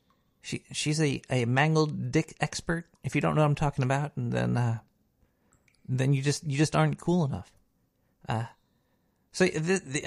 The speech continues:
this Friday is gonna be more, uh, Joe, Joe Bob Briggs and, and The Last Drive-In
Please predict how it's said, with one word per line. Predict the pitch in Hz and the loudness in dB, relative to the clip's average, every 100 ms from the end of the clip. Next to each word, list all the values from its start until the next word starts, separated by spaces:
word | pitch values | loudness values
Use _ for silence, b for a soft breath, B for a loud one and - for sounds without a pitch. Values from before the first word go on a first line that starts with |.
| - | -2
this | - 277 | 0 4
Friday | 196 220 190 135 | 6 6 6 4
is | 135 | 2
gonna | 147 | 0
be | 143 139 | 0 0
more, | 131 147 151 147 - | 2 2 2 -2 -2
uh, | 127 123 | -2 0
Joe, | 120 120 151 - | -2 0 0 0
Joe | 131 151 | 2 2
Bob | 151 147 147 - | 4 2 0 -6
Briggs | - 120 139 170 170 156 | -10 -2 0 0 -4 -6
and, | - 127 117 - | -4 -2 -2 -2
and | 131 | 0
The | |
Last | 120 151 - | 0 0 -2
Drive-In | 127 123 139 156 160 | -2 -2 -2 -4 -6